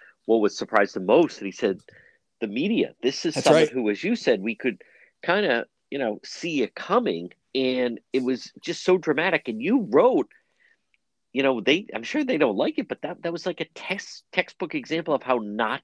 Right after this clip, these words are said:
Speaker 1: to handle a scandal, of him
Speaker 2: Yeah.
Speaker 1: first saying, like, he's this guy, he's gonna hang in there, and then the next day announcing an investigation. And then, you know, Silva, that, that, that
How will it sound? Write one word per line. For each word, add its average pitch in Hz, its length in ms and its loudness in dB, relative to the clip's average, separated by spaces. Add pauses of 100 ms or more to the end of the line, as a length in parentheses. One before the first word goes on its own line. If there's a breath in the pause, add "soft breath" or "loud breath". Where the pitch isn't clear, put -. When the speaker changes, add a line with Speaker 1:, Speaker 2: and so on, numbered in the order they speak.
Speaker 1:
to 147 100 -4
handle 98 540 0 (640)
a 123 60 -4
scandal, 214 580 0
of - 120 -2
him 160 260 0
Speaker 2:
Yeah. - 60 -20
Speaker 1:
first 165 320 2
saying, 123 320 4
like, 110 440 -2 (560 soft breath)
he's 120 240 -6
this 151 160 0
guy, 92 320 0
he's 120 140 -4
gonna 107 160 -8
hang 127 300 -4
in 87 160 -4
there, 87 440 -4
and 110 140 -2
then 113 100 0
the 107 80 -2
next 120 280 2
day 139 120 4
announcing 120 520 -2
an 107 60 0
investigation. 98 760 -6 (640 soft breath)
And 117 220 6
then, 127 320 4 (140)
you 123 120 2
know, 120 300 2
Silva, 147 600 2 (120)
that, 113 260 -4 (840)
that, 107 180 -4 (140)
that 117 200 -6